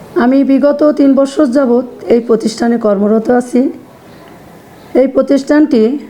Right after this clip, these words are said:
পাঁচ বছর যাবৎ অত্যন্ত সফলতার সাথে এগিয়ে যাচ্ছে। আমাদের এবার পঞ্চম ব্যাচের ভর্তি চলছে, তাই আমাকে কিছু কথা বলতেই হয় কলেজ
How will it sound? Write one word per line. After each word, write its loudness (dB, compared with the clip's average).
পাঁচ -2
বছর 0
যাবৎ -2
অত্যন্ত 0
সফলতার 0
সাথে -2
এগিয়ে 0
যাচ্ছে। -8
আমাদের 2
এবার 0
পঞ্চম 0
ব্যাচের 0
ভর্তি -2
চলছে, -6
তাই 0
আমাকে 0
কিছু -2
কথা 0
বলতেই 2
হয় 0
কলেজ 0